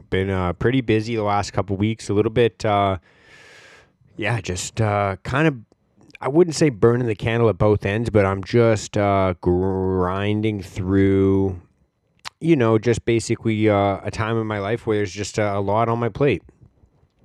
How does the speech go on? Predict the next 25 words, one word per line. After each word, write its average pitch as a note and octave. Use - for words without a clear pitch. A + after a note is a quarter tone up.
And, G#2
uh, G#2
I'm G#2+
doing C3
my B2
very A2
best G#2
to F#2
kind G2+
of F2+
maintain, F#2
um, F2
keeping A#2
myself G2
from F#2
getting F2+
overwhelmed. D#2+
And D#2
the E2+
ways F2+
that F#2
I'm E2+
doing F2
that F2
are F#2+